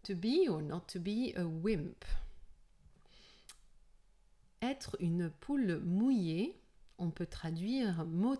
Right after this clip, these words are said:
à mot, to be a wet hen. Donc on peut dire que parfois,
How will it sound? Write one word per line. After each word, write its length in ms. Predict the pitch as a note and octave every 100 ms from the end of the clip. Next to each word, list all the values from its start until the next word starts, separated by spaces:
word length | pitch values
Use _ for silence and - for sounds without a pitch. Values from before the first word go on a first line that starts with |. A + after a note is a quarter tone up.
| -
à 100 | D#3+
mot, 440 | D#3+ D#3 G#3+ F4+ - _ - - - - - - - - - - - -
to 140 | -
be 440 | F#3 F#3 A3+ C4+ -
a 60 | F3
wet 640 | D#3+ E3 G3 - - - - - - -
hen. 520 | A#3 D3+ - - F3+ - - - - - - - - - - - - - - - - - - - - -
Donc 580 | F3 E3+ F#3 F#3+ F#3 -
on 200 | F#3 F3+
peut 200 | F3 E3+
dire 480 | D#3 F#3 A#3 D#4 D4 - -
que 600 | - E3+ E3 E3+ E3 E3 E3
parfois, 840 | - D3+ - - E3+ E3+ A3 B3+